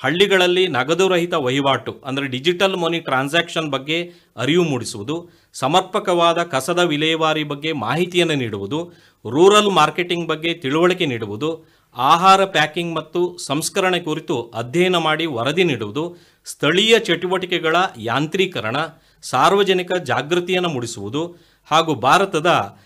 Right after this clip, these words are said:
ಕೌಶಲ್ಯ ಭಾರತ ಮತ್ತು ಡಿಜಿಟಲ್ ಇಂಡಿಯಾ ಮತ್ತು ಸ್ವಚ್ಛ ಭಾರತದ ಬಗ್ಗೆ ಜನರಲ್ಲಿ ಅರಿವನ್ನು ಮೂಡಿಸುವುದು. So ಇಂತಹ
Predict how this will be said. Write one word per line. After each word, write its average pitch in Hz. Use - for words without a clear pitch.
ಕೌಶಲ್ಯ 208
ಭಾರತ 170
ಮತ್ತು 156
ಡಿಜಿಟಲ್ 175
ಇಂಡಿಯಾ 165
ಮತ್ತು 135
ಸ್ವಚ್ಛ 165
ಭಾರತದ 143
ಬಗ್ಗೆ 143
ಜನರಲ್ಲಿ 151
ಅರಿವನ್ನು 165
ಮೂಡಿಸುವುದು. 107
So 147
ಇಂತಹ 214